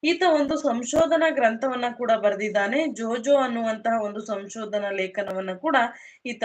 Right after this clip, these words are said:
ಬರೆದಿದ್ದಾನೆ ಅಂತ ಕೂಡ ಹೇಳಲಾಗುತ್ತೆ. ಇದರ ಲೇಖನ ಚಕ್ರಾದರಿ ಎಂಬ ಗುಪ್ತನ ಹೆಸರಿನಲ್ಲಿ ಸಾವಿರದ ಒಂಬೈನೂರರಲ್ಲಿ ಸುವಾಸಿನಿ ಎನ್ನುವಂತ ಪತ್ರಿಕೆಯಲ್ಲಿ ಪ್ರಕಟ ಆಗುತ್ತೆ.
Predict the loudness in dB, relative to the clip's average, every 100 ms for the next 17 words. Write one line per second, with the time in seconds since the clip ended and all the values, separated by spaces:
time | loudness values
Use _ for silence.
0 | 2 2 -2 -2 0 0 0 -4 -4 -4
1 | -2 2 2 2 0 2 2 2 0 -2
2 | -6 _ _ _ _ _ _ _ 0 4
3 | 4 4 2 4 4 4 4 -2 0 2
4 | 2 4 4 2 0 -2 -2 -2 -8 -10
5 | -2 0 0 -2 -4 -4 -4 -4 -4 -4
6 | -2 -2 2 2 2 0 -2 -4 -4 -4
7 | -4 -6 -2 2 0 0 -6 -4 -4 -2
8 | -2 -4 -4 -4 -4 -10 -6 -6 -6 -6
9 | -6 -2 2 2 0 -6 -8 -8